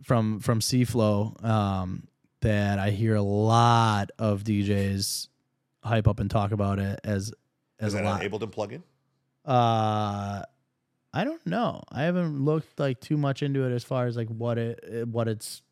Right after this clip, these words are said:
Speaker 1: compatible with and that kinda stuff. Um, so I have no idea.
Speaker 2: Yeah, I'm,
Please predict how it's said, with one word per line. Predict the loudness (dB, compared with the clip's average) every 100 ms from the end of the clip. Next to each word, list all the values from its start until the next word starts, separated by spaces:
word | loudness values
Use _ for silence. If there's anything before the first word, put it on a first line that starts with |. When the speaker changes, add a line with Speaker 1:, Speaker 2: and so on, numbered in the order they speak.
| _
Speaker 1:
compatible | -8 -4 -2 -2 -2 -2
with | -2 -4 -6
and |
that | -6 -4
kinda | -4 -4
stuff. | -4 -4 -4 _ _ _ _ _ -4
Um, | 0 2 0 -2 -6 -10
so | -6 -2
I | -2
have | -2
no | -4
idea. | -4 -8 -10 -14 _ _ _ _ _ _ _
Speaker 2:
Yeah, | -2 0 0
I'm, | -4